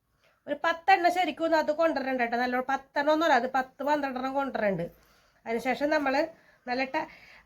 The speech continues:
ഒതുക്കി വെക്കണം. എന്തോരം ഒതുക്കി വെക്കാൻ പറ്റുമോ അതുപോലെ ഒതുക്കി വെക്കാം കേട്ടോ. അപ്പൊ ഇനിയും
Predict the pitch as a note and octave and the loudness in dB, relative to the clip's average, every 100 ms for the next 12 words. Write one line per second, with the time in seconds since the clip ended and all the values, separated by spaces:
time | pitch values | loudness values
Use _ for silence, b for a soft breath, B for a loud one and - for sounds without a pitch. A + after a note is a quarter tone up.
0 | - B3+ A#3+ C#4+ - - F#4 E4+ C4+ A3 | 2 2 2 -4 -6 -4 0 0 0 0
1 | A3+ A#3+ C4 C4 D#4 C#4 C4+ C#4+ D4+ C#4 | 0 0 0 4 2 2 -4 -2 -2 0
2 | B3 A#3+ - C4+ D#4+ B3 A#3 B3 B3 D#4+ | -2 -2 -4 -4 -2 -2 -2 0 2 2
3 | A#3 - A#3+ A#3+ D#3+ E3 G3 F3 - _ | -2 -6 -6 -6 -6 -6 -6 -6 -10 _
4 | _ _ _ _ _ _ _ _ - G#3+ | _ _ _ _ _ _ _ _ -16 -2
5 | B3 C4+ - - b b b _ C#4 C#4+ | 2 2 0 -8 b b b _ -8 -2
6 | D4+ E4+ | 0 0